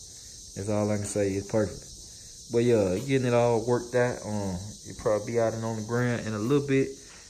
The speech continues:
Then, uh, we're gonna show y'all what we got in the next vlog. We probably gonna be transporting it over to Showtime Transmission Rebuilds and hearing what D J got planned for it and all that good stuff. So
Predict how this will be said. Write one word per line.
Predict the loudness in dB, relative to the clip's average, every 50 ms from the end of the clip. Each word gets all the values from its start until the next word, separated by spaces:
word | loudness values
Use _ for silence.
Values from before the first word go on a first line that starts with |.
| -20 -14 -8
Then, | -4 -2 0 2
uh, | 2 2 2 2
we're | 0 0
gonna | 0 -2 -4
show | -2 0
y'all | 0 2 4 2 2
what | 2 0 -2
we | -4
got | -2 2 2 2 2 2 0
in | -4 -4 -4
the | -2 -2
next | 0 2 2 2 2 0 -2
vlog. | 0 2 4 4 4 4 2 0 -4 -12 -18 -20 -20 -20 -20 -20 -20 -20 -20 -20 -10 -4
We | -4 -2 -2
probably | -4 -6 -2 0 2 2 2 2
gonna | 2 2 2
be | 2 2 0
transporting | 0 0 0 2 2 2 0 2 0 2 2 4
it | 4
over | 4 4 4 4
to | 2 2 4 4 2 0 0 -4
Showtime | 0 2 2 2 2 0 0 0 0 0 -2
Transmission | -2 -2 0 0 0 0 0 -2 -2 -2 -2
Rebuilds | -2 -2 -2 0 0 2 2 4 2 2 0 -2 -4 -8
and | -8 -6 -6 -4 -2 0
hearing | 0 0 0 0 0
what | 0 -2 -2
D | -4 -4 -4
J | -2 -2 -2 -2 -2 -4 -6 -8 -14 -20 -20 -20 -20 -20 -20 -20 -20 -20 -20 -20 -20 -20 -20 -8 -4
got | -2 -2 -2 -2 -4
planned | -4 -2 -2 0 0 0 -2
for | -2 0 0 0
it | 2 2
and | 2 0
all | 0 0 2
that | 2 0 0 0
good | -2 -4 -4 -4
stuff. | -8 -2 0 0 2 2 0
So | -2 -4 -2 0 0 0 -2 -2